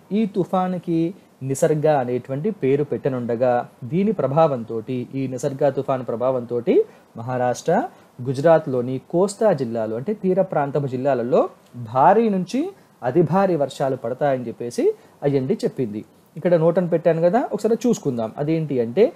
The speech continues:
ఐఎండీ ఇటీవల దాదాపు నూట అరవై తొమ్మిది తుఫాన్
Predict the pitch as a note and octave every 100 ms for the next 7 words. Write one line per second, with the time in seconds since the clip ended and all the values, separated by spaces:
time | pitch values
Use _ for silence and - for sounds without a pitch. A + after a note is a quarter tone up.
0 | - _ - C#3+ G#3 A3+ E3 D#3+ E3 D#3
1 | A#3 A3+ D#3 D#3 C4 A4 - - A#2+ B2+
2 | C3+ D#3 A3 F3 C#3 F3 F3 F#3+ D3+ D#3
3 | E3 E3+ D#3+ E3 D#3+ D#3 D3 C3+ E3+ F3+